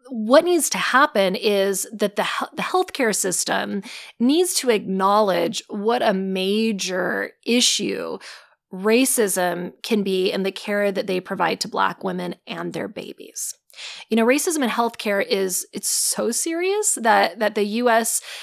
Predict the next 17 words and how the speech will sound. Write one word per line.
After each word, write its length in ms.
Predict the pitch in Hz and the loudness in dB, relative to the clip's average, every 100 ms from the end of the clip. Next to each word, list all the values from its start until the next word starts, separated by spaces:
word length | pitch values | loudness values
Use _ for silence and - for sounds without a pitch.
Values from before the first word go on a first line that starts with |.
| 226 | -12
Centers 500 | - - 220 214 202 | -2 0 2 2 0
for 100 | - | -2
Disease 360 | 196 190 196 208 | -4 -2 -4 -4
Control 500 | - 202 - 202 190 | -4 -6 -2 0 0
and 200 | 185 190 | 0 -4
Prevention 760 | - 190 190 202 - 202 180 185 - | -6 -4 -2 0 0 0 -4 -6 -4
and 520 | 247 302 196 185 190 | 0 2 0 0 -2
the 160 | 214 | 0
American 420 | 202 190 190 185 196 | 0 0 -2 -2 -2
Medical 340 | 202 214 214 | -2 -2 -4
Association 840 | 190 196 180 190 180 170 180 180 185 - - _ | -4 -2 -4 -4 -2 -2 -4 -6 -10 -18 -20 _
has 240 | 196 190 - | -4 -4 -2
labeled 420 | 202 214 208 185 | 0 0 -2 -2
it 180 | 170 - | -4 -4
a 80 | 180 | -8
public 540 | - - 190 190 190 - | -8 -8 -6 -6 -8 -14
health 380 | - 175 170 | -14 -14 -16